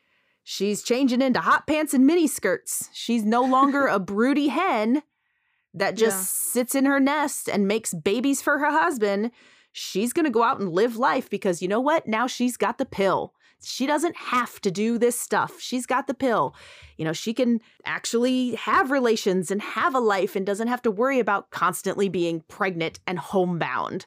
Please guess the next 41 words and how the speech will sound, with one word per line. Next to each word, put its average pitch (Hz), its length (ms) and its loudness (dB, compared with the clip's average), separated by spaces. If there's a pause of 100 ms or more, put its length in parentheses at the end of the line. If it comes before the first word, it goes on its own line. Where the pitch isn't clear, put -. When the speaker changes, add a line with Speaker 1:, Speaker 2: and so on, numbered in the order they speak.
Speaker 2:
Yeah. 220 460 -4 (220)
Speaker 1:
It 220 280 4
was 190 720 -2
a 175 120 0
bit 202 180 2
of 359 100 -2
a 254 80 0
scandal, 240 540 0
but 175 220 0
she - 240 -4
went 277 200 2
on 294 200 2
to 240 120 0 (380)
sing - 380 -2
it 254 180 0
at 233 400 -2
various 226 420 2
venues 247 500 2
and 202 120 0
concerts 247 640 0
and 180 180 -2
shows, 240 600 0
and 175 460 -2 (180)
Speaker 2:
That's 240 220 -2
awesome. 196 400 -2
Speaker 1:
people 220 180 2
loved 320 260 2
it. 320 300 2
It 185 140 0
was 214 140 2
a 240 60 2
hit. 214 300 2 (140)
Speaker 2:
Yeah. 339 80 0 (200)
<laughs> - 220 -20
Speaker 1:
Couldn't 208 220 0
play 247 180 2
it 269 80 4
on 285 80 4
the 294 100 2
radio, 294 460 2
but 180 460 0